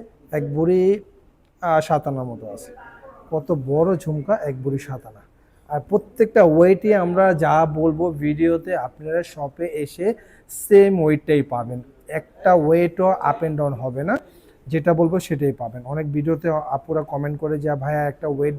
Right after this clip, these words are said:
বলেন", পরবর্তীতে শপে এসে বলেন যে, "এই না, এই ওয়েট না, অন্য ওয়েটে ছিল এটা, বড় ছোট না", এগুলো কো-,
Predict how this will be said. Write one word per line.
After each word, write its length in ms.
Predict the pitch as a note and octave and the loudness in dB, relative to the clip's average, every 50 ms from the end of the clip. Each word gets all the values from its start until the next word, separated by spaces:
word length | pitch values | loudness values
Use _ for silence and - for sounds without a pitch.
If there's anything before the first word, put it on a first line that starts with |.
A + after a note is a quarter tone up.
| C3+ | -4
বলেন", 260 | D3+ D#3 E3+ A#3 C4+ D4+ - - - - - - - - - - | -2 0 2 2 2 0 -4 -14 -20 -20 -20 -20 -20 -20 -2 2
পরবর্তীতে 540 | E3 D#3+ D#3 E3+ D#3+ F3 D#3+ D3+ D#3+ E3+ E3+ | 2 4 6 6 4 4 0 0 -2 -2 -2
শপে 320 | - - E3+ D3+ D#3 E3 | 0 0 -2 0 2 0
এসে 180 | D#3 - - E3 | 0 2 -2 0
বলেন 320 | D#3 D#3+ D#3 D#3 D#3+ D#3+ | 2 4 4 4 2 2
যে, 260 | D#3 E3+ E3+ D#3+ D#3 | 2 4 4 6 4
"এই 80 | D3+ D#3 | 4 2
না, 200 | D3 D3 C#3+ C#3+ | 2 0 2 2
এই 140 | C#3+ D3+ D3+ | 4 4 4
ওয়েট 320 | D3+ D3+ D3+ D3 D3 D3+ | 4 4 2 0 0 -4
না, 140 | D3 D3 E3+ | -6 -4 -4
অন্য 320 | F#3 F3 E3+ E3 D#3+ D#3+ | -2 -2 -4 -4 -4 -2
ওয়েটে 380 | D#3+ D3+ D3 D3 C#3+ C#3+ D3+ D3 | 0 2 2 2 0 0 -4 -10
ছিল 280 | - - D#3 D3 C#3+ | -8 -8 -6 -2 0
এটা, 280 | C#3+ C#3+ C#3 B2+ D3+ D#3+ | 0 0 0 0 -2 -4
বড় 320 | D3+ C#3+ D3 C#3+ D3 D3+ | -2 -2 -2 0 0 -2
ছোট 220 | C#3+ - D3+ C#3+ D#3+ | -2 -4 -6 -4 -4
না", 200 | D3 C#3 B2 G#2+ | -4 -4 -6 -4
এগুলো 320 | A#2 C3 C#3 C#3+ D3+ D#3+ | -2 -2 0 0 0 -2
কো-, 180 | D#3 - D#3+ | -2 -4 -12